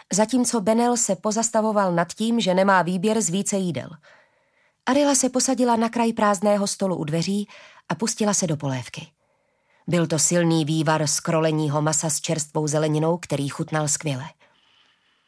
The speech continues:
"Nemyslím si, že nás čeká druhý chod,"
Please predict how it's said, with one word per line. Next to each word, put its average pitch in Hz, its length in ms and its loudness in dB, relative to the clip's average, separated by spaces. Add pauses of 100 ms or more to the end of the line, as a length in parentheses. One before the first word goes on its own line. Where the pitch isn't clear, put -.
(880)
"Nemyslím 214 800 2
si, 190 180 -2
že 185 120 0
nás 170 240 0
čeká 170 380 -2
druhý 165 380 -4
chod," - 380 -8